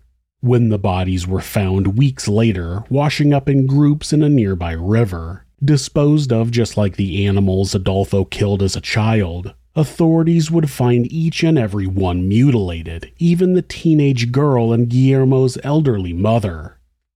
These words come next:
Men and women alike had their genitals cut off, and Adolfo discovered what would become a lifelong fondness for cutting off ears and toes.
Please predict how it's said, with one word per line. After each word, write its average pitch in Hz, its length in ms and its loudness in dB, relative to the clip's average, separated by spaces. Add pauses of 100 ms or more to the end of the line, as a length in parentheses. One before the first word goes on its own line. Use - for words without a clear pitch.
(120)
Men 170 360 2
and 175 180 2
women 113 260 0
alike 90 560 -2
had 120 140 -2
their 131 160 0
genitals 123 640 0
cut 95 260 -2
off, 101 460 -2
and 156 140 2
Adolfo 160 580 0
discovered 135 760 0
what 135 140 2
would 131 160 0
become 139 400 0
a 135 100 4
lifelong 143 720 2
fondness 143 760 0
for 120 140 -2
cutting 123 340 0
off 120 220 -2
ears 131 500 2
and 90 180 -2
toes. 87 800 -2